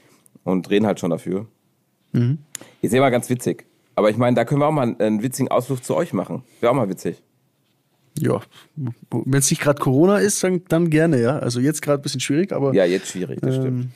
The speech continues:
Speaker 1: Ja, das ist schwierig. Aber dann kommen wir mal rum. Ich war
Speaker 2: Ja.
Speaker 1: ja schon mal bei euch. Oh, urlange
Speaker 2: Wann war
Speaker 1: her.
Speaker 2: das?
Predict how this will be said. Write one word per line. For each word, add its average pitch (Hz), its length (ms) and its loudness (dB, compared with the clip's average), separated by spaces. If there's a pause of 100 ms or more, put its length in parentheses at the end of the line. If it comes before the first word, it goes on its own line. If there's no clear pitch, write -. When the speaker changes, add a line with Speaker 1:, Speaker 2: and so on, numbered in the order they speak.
(580)
Speaker 1:
Ja, 98 140 0
das 113 120 -2
ist - 60 -16
schwierig. 95 220 -4
Aber 90 100 0
dann 110 120 2
kommen 160 160 -2
wir 160 40 -2
mal 151 100 0
rum. 135 320 -4 (500)
Ich 123 140 0
war 165 60 6
Speaker 2:
Ja. 147 60 6
Speaker 1:
ja 127 40 4
schon 135 120 0
mal 107 80 2
bei 85 120 2
euch. 76 320 -2 (1080)
Oh, - 240 -6
urlange 156 320 2
Speaker 2:
Wann 117 60 2
war 117 100 4
Speaker 1:
her. 160 80 6
Speaker 2:
das? - 220 -4